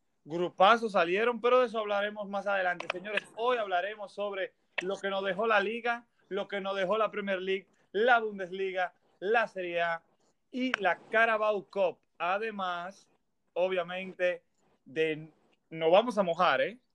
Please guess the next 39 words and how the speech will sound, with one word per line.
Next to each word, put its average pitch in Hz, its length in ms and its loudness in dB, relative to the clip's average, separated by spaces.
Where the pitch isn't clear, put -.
Se - 180 -6
lo 151 100 2
voy 190 540 0
introduciendo 180 640 -2
a 185 60 8
Augusto, 220 340 0
nos 185 120 0
vamos 202 180 -4
a 202 60 0
mojar 185 380 2
en 175 200 -10
quién 247 360 -6
nosotros 208 340 0
pensamos 202 460 0
que 196 180 -4
van 233 380 -2
a 185 100 2
la 190 120 6
siguiente 196 480 -4
ronda 202 260 -2
desde 208 340 -2
la 185 160 0
cha-, 170 360 -2
de 170 160 -2
la 226 100 0
Champions, 165 720 -4
los 185 200 -2
que 180 320 4
irían 226 320 0
a 220 60 -6
Europa 214 280 0
League 208 220 -2
y - 20 -4
los 196 160 0
que 185 100 -6
se 160 160 -6
quedan 233 280 -2
en 185 140 -8
casa. 180 520 2